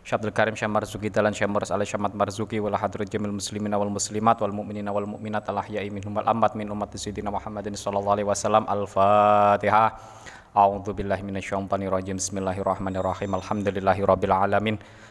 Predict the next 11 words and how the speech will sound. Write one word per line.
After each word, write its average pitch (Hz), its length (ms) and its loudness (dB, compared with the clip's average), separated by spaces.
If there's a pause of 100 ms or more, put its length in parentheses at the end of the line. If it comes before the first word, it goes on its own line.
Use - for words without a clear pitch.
(120)
Arrahmanirrahim. 104 1040 2
Maliki 101 400 0
yaumiddin. 98 560 -2
Iyyaka 101 400 2
na'budu 95 480 0
wa - 0 -
iyyaka 98 320 2
nasta'in. 98 560 2
Ihdinas 95 560 -2
siratal 98 480 4
mustaqim. 113 560 -2